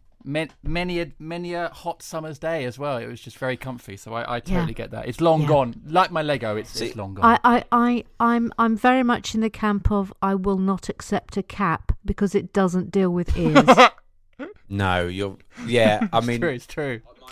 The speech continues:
Speaker 2: And I'm, and I'm, and, uh, I'm hesitating because I'm noticing you have got a cap on, Giles, today.
Speaker 3: I have.
Speaker 2: You,
Speaker 3: It,
Speaker 2: you are
Speaker 3: uh,
Speaker 2: wearing one. What, what's, what, what, what's on it, please?
Speaker 1: <laughs>
Speaker 3: Oh, it's not
Speaker 2: What
Speaker 3: very,
Speaker 2: does
Speaker 3: I
Speaker 2: it
Speaker 3: mean, it's,
Speaker 2: say?
Speaker 3: th-, do you know
Speaker 2: Hot
Speaker 3: what? This
Speaker 2: tuna?
Speaker 3: is, I was
Speaker 2: Sorry?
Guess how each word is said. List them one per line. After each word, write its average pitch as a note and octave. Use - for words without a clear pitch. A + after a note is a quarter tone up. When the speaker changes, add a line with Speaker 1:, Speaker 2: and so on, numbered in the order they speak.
Speaker 2:
And A#3
I'm, A#3+
and C4
I'm, C4+
and, C4+
uh, C#4+
I'm B3
hesitating A#3
because A#3+
I'm A#3+
noticing B3
you A3+
have G#3+
got A3
a F3
cap D3
on, C#3+
Giles, C#3+
today. D3+
Speaker 3:
I -
have. C#3
Speaker 2:
You, F3+
Speaker 3:
It, F#3+
Speaker 2:
you G3+
are G#3
Speaker 3:
uh, G3
Speaker 2:
wearing E3+
one. B2
What, A3
what's, -
what, C4+
what, B3+
what's B3
on A#3
it, -
please? F3+
Speaker 1:
<laughs> F3+
Speaker 3:
Oh, A#2+
it's C3+
not F3+
Speaker 2:
What A#2+
Speaker 3:
very, A#2+
Speaker 2:
does A#2+
Speaker 3:
I A#2+
Speaker 2:
it -
Speaker 3:
mean, B2+
it's, C3
Speaker 2:
say? A3
Speaker 3:
th-, -
do F3
you -
know G#3+
Speaker 2:
Hot F#3
Speaker 3:
what? D3
This E3
Speaker 2:
tuna? D#4+
Speaker 3:
is, A#3+
I E3
was F3
Speaker 2:
Sorry? F#3